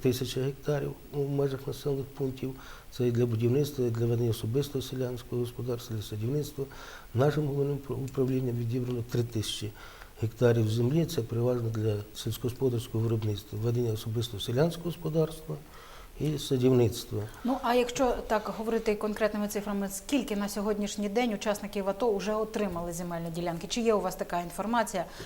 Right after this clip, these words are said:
Speaker 2: що саме за цим законом їм виділено земельні ділянки і вони
Speaker 1: Ну,
Speaker 2: можуть користуватися?
Speaker 1: є виділено. У нас тут така, е, трошки інформація, е, по то, е, що звертаються і надають дозвола,
Speaker 2: Мгм.
Speaker 1: о, на виготовлення документації.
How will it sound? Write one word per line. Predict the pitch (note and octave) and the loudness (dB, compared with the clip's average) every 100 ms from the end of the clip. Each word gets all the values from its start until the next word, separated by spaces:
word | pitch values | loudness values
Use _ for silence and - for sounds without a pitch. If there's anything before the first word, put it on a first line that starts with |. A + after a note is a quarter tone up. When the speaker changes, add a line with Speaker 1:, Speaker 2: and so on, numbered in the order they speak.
| - | -6
Speaker 2:
що | A3 | -2
саме | G#3 B3+ C#4 | 4 8 8
за | B3 | 6
цим | C4+ C4 | 2 2
законом | A#3 A3+ G#3 F#3 F3+ - G#3 F#3+ | 0 0 0 0 -6 -8 -2 2
їм | B3+ A3 | 4 4
виділено | F3+ B3 C4 G3+ F#3+ | 4 4 4 2 0
земельні | F3+ F#3+ G3 F#3+ F3+ | -2 0 0 0 0
ділянки | G3 F3 D#3+ - | 0 0 -2 -4
і | |
вони | F3 G3+ G3+ - C#3+ D3 | -2 0 -2 -4 -4 0
Speaker 1:
Ну, | |
Speaker 2:
можуть | A3 G#3 | 2 2
користуватися? | G#3 G#3+ G3+ G#3 E3 D#3 | 2 0 2 2 6 8
Speaker 1:
є | F#3+ | 10
виділено. | E3 F3+ C#3 C3+ C#3 | 12 10 10 8 10
У | |
нас | E3 E3 | 8 8
тут | E3 - E3 | 2 0 4
така, | E3 D#3+ D3 B2+ | 6 8 6 4
е, | D3+ C#3+ | 8 8
трошки | C#3 D3 D3 D3 - - C#3+ C#3 | 8 8 6 6 -8 -2 6 10
інформація, | C3+ C3+ C3+ C#3 C#3+ C#3 C#3+ C3+ C3 B2+ A#2+ - - - - B2+ | 10 6 4 4 6 6 6 6 6 6 0 -8 -12 -14 -2 4
е, | C3 | 6
по | C3 C#3+ | 6 4
то, | C#3+ E3 D#3 B2 - - | 6 12 12 10 2 4
е, | B2+ | 6
що | - C#3+ | 6 8
звертаються | C3 C3+ D3 D3 D#3 C#3 A#2+ - A#2 | 8 10 8 12 12 12 10 6 2
і | C3 | 8
надають | C#3 C3+ D3+ C#3 | 10 10 8 8
дозвола, | C3 C3 D3+ F3 G#3+ A3+ - - - | 8 10 10 12 12 10 0 -10 -10
Speaker 2:
Мгм. | G3 - C#3+ | -10 0 8
Speaker 1:
о, | D3 | 10
на | D3 | 12
виготовлення | D3 D#3 D3 C#3+ | 10 8 8 4
документації. | C3 C3+ C3+ C3+ - A2+ G#2+ A#2 A2 | 4 2 2 4 4 2 2 -2 -4